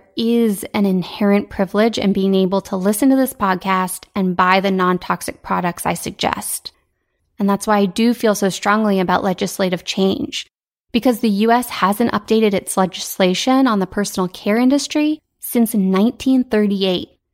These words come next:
and companies too often aren't held liable when they add toxic ingredients to their products.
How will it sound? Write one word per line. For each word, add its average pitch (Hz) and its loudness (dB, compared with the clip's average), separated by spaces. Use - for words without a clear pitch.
and 233 0
companies 285 0
too - 0
often 226 0
aren't 226 -2
held 240 -2
liable 208 2
when 180 0
they 185 0
add 247 2
toxic - -4
ingredients 214 0
to 208 0
their 233 2
products. - -2